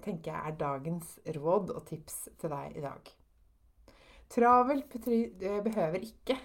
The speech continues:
å bety stress. Og stress behøver heller ikke å bety at du har det travelt. Det er det stresset på innsiden, den uroen du har inni deg, som kanskje er det aller, aller viktigste å ta tak i,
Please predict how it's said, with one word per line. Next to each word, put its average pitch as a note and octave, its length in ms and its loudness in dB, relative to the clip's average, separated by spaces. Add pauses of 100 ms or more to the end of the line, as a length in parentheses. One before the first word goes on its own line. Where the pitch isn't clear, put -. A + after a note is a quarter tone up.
(160)
å G3 140 -4
bety C4 540 -2
stress. - 560 -2 (1200)
Og A3+ 120 0
stress D#4+ 420 4
behøver A3 420 6
heller F#3+ 360 -2
ikke G#3+ 500 -6
å F3 80 -6
bety G#3 480 -4
at - 100 -16
du - 80 -2
har D#3 300 -8
det D#3+ 160 -10
travelt. - 600 -12 (1080)
Det - 100 -8
er E3 60 -2
det G#3+ 100 0
stresset - 440 -4
på A3+ 120 -4
innsiden, G3+ 840 2 (280)
den F3+ 220 -4 (100)
uroen F#3 560 -2
du G3 140 -4
har G#3+ 160 -6
inni F#3 240 -8
deg, B3+ 300 2 (440)
som G#3+ 140 0
kanskje G3 240 0
er D#3 240 2
det - 80 -4 (140)
aller, B3+ 400 2
aller G#3+ 260 -2
viktigste A3 880 0
å F3 120 -2
ta G3 140 -2
tak D#3+ 340 -6
i, C#4+ 120 4